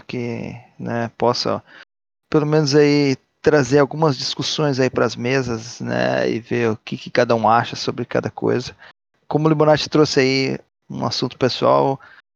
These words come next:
pra terminar eu vou trazer um meu aí. Quando a gente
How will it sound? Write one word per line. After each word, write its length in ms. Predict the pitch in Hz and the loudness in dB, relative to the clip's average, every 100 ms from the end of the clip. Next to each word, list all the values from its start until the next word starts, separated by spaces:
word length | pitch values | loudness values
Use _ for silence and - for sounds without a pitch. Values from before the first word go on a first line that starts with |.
| _ | _
pra 160 | 156 165 | 2 4
terminar 400 | 180 160 139 151 | 4 2 4 4
eu 80 | 156 | 4
vou 140 | 160 | 0
trazer 500 | 160 156 127 143 151 | 2 2 2 0 0
um 400 | 151 151 151 147 - _ _ _ _ - | -2 -6 -8 -12 -16 _ _ _ _ -4
meu 300 | 147 147 135 | 4 4 4
aí. 260 | 120 113 - _ _ | 2 -4 -12 _ _
Quando 160 | 160 165 | 0 2
a 40 | |
gente 300 | 156 175 | 0 -4